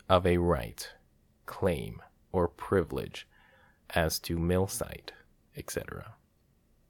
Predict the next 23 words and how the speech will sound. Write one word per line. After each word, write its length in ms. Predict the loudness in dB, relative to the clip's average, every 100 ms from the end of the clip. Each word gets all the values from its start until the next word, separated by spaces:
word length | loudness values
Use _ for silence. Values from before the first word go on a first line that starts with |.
| _
B. 340 | -4 -4 -8 -18 _ _ _ _ _ -4
The 140 | 0
voluntary 760 | 6 8 8 6 4 4 6 4
leaving 600 | 2 0 -2 -4 -6 -8 -2
of 160 | 0
a 80 | 2
person 680 | 0 2 2 2 -2 -6 -12 -14 -8
to 140 | -4
whom 360 | 0 2 2 4
one 220 | 6 6
is 180 | 2 2
bound 540 | 2 4 4 2 -2 -10
by 220 | -6 -2 0
a 100 | -2
special 520 | -4 -6 -6 -6 -6
relation, 560 | -4 -2 -2 -4 -8 -14 _ _ _ _ _ _ _ _ -4
as 200 | -2 0
a 80 |
wife, 500 | 0 0 -4 -12 -18 -20 _ _ _ _ _ _
husband, 720 | -10 -4 -4 -4 -6 -8 -8 -20 _ _ _ _ _ _
or 120 | -2 -2
child. 580 | -2 -6 -6 -10 -14 -20 -20 _ _ _ _ _ _ _ -6
Desertion. 560 | -4 -4 -6 -8 -12